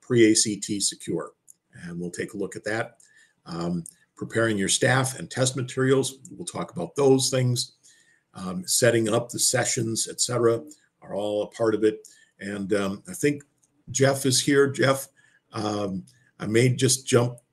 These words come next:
to you occasionally to say, "Hey, this looks really familiar, doesn't it? This is just like the A C T that you did,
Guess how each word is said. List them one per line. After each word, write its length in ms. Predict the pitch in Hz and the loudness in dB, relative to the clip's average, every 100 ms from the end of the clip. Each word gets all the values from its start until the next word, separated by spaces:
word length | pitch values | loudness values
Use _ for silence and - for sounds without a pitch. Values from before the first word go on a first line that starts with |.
| - | -10
to 160 | - | -4
you 340 | 113 123 131 113 | 2 6 6 6
occasionally 640 | 107 120 127 123 131 127 | 2 2 0 2 2 2
to 80 | 110 | 2
say, 440 | - 117 110 104 - - - _ | 2 4 4 2 -6 -20 -20 _
"Hey, 360 | 147 156 87 - _ _ _ _ - | -2 0 -2 -8 _ _ _ _ -2
this 220 | 170 - | 0 2
looks 200 | 131 - | 0 0
really 240 | 127 135 | 0 0
familiar, 440 | 123 127 151 147 113 | 0 -2 0 0 2
doesn't 320 | 135 120 101 | 2 0 -4
it? 160 | 82 _ | -8 _
This 180 | 139 123 | -8 -6
is 100 | 120 | -6
just 240 | - 113 | -4 -4
like 200 | 120 117 | -2 -4
the 160 | 110 110 | -2 0
A 40 | 127 | 0
C 160 | - | -2
T 240 | 127 143 135 | -2 -4 -2
that 240 | 120 - | -2 -4
you 40 | 110 | -2
did, 280 | 127 120 | 0 0